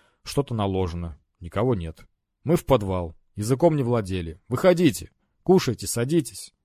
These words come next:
Мы есть не хотели. Попросили пить. "Дринкин, дринкин!" Налили нам по стакану. "Хозяин, пей первый!" Он смеётся, выпил. И мы ушли. Вот тыловики могли,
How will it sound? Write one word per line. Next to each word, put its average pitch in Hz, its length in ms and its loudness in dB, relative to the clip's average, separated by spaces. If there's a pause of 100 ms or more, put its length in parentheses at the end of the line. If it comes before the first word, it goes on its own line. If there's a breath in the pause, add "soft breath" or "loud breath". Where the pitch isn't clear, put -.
(160)
Мы 180 140 0
есть 143 260 2
не 117 60 -6
хотели. 92 520 -6 (320)
Попросили 120 460 -2
пить. - 400 -10 (180)
"Дринкин, 117 560 2
дринкин!" 127 520 -4 (460)
Налили 131 300 -2
нам 131 180 -4
по 127 80 -4
стакану. 110 600 -4 (280)
"Хозяин, 127 460 2
пей 147 280 4
первый!" 98 460 -2 (340)
Он 160 120 -6
смеётся, 107 540 -4
выпил. 85 400 -8 (380 soft breath)
И 202 100 -2
мы 175 120 2
ушли. 90 400 -4 (680)
Вот 165 220 -6
тыловики 156 440 2
могли, 98 460 0